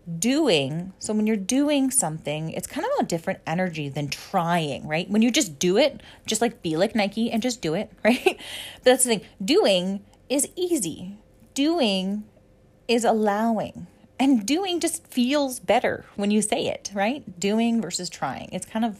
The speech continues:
like this yin and yang, right? This opposite polar energy of each other. So I just wanted you to notice, you know, the different ways that these energies feel in your body.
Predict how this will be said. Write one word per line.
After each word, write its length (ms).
like 180
this 220
yin 240
and 220
yang, 300
right? 260
This 180
opposite 420
polar 420
energy 540
of 180
each 220
other. 240
So 380
I 100
just 220
wanted 160
you 160
to 40
notice, 680
you 120
know, 180
the 100
different 380
ways 380
that 180
these 320
energies 380
feel 480
in 80
your 120
body. 280